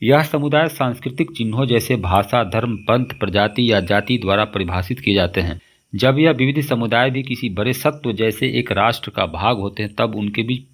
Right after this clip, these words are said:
बीच प्रतिस्पर्धा या संघर्ष के कारण कठिनाइयां भी उत्पन्न हो सकती हैं। सांस्कृतिक विविधता कभी-कभी कठोर चुनौतियां भी उत्पन्न कर देती हैं। कभी-कभी सांस्कृतिक अंतरों के साथ-साथ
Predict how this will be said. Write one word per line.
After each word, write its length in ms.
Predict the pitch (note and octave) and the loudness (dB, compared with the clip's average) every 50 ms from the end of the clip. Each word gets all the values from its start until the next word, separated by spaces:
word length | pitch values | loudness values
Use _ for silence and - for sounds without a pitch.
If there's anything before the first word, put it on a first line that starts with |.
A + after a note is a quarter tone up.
| _ - | _ -10
बीच 380 | G2 F#2 A#2+ C#3+ C#3+ C#3 - G2+ | -2 2 2 2 2 2 -2 -4
प्रतिस्पर्धा 920 | - - - - - A2 A#2 A#2 G#2 - - A#2 G#2+ G#2 G2+ A2 B2+ C3+ | -6 -6 -8 -8 -4 0 0 0 0 0 -2 -2 -2 -2 -2 0 0 0
या 220 | A#2+ G#2+ A2 G#2+ | 0 0 -2 -2
संघर्ष 480 | - - G#2 F#2+ F#2 G#2 A#2+ B2+ A#2+ - | -2 -4 -8 -6 -4 -4 -4 -4 -6 -6
के 160 | - A#2+ A2+ | -6 -6 -6
कारण 440 | - - F2+ F2+ F#2+ A2 A#2+ C3 C3 - _ _ _ _ _ - | -4 -2 -2 0 0 0 -2 -4 -6 -10 _ _ _ _ _ 0
कठिनाइयां 600 | C3+ B2+ - - B2 C3 C3 C#3+ D#3 E3 E3 D#3+ | 0 0 2 2 2 4 4 4 4 4 2 0
भी 140 | B2+ C#3 D#3+ | 0 0 -2
उत्पन्न 360 | E3 C#3+ C#3 - D3 C#3+ C3+ | -2 -2 -4 -4 -2 -2 0
हो 160 | - D3 D#3+ | 2 2 2
सकती 320 | D3 - B2+ - - - G2 | 2 0 -4 -6 -4 -6 -6
हैं। 100 | F#2+ F#2 | -4 -4
सांस्कृतिक 680 | F#2 - A#2+ B2 B2+ C3 - - E3 - - F3+ C3+ | -2 0 2 2 2 0 0 0 0 2 0 2 2
विविधता 400 | B2+ A2 A2 A2+ - - C#3 C#3 | 2 2 2 2 2 0 0 0
कभी-कभी 520 | C#3 - A2+ G#2+ B2 A#2+ B2+ A2+ B2 C#3 | -2 -4 -4 -4 -2 -2 -2 -2 0 -2
कठोर 440 | C3+ - A#2+ - - - B2+ C3+ C3 | 0 -2 -2 -2 -2 -2 0 0 0
चुनौतियां 460 | C3 - G#2+ G#2+ G#2+ G#2+ - A#2+ B2 | 0 -2 -2 -2 -2 0 2 2 2
भी 120 | A2 C3 C#3 | 2 2 0
उत्पन्न 300 | B2+ C3+ - A#2+ A2+ G#2+ | 0 0 0 -2 -2 0
कर 160 | - A#2 A2 | 0 0 0
देती 240 | G2+ F#2+ - - F2+ | 0 -4 -6 -4 -4
हैं। 120 | F2 F2+ | -4 -2
कभी-कभी 460 | - A2 G#2+ B2+ C3 - B2+ C3+ C#3 | -2 -2 -2 0 -2 -2 -2 -2 -2
सांस्कृतिक 680 | C3 - - G2 G2 G2+ - - A#2+ - - D3 C#3+ - | -4 -2 -2 -2 -2 -2 -4 -6 -8 -2 0 0 0 0
अंतरों 420 | B2 A2 G2+ G2+ F#2 A#2 B2+ C3 C3 | 0 0 0 2 4 4 4 4 2
के 120 | C3 G#2+ | 0 -2
साथ-साथ 420 | - - G2 G2 G2 - - C3+ | -2 0 0 -2 -2 -2 -6 -6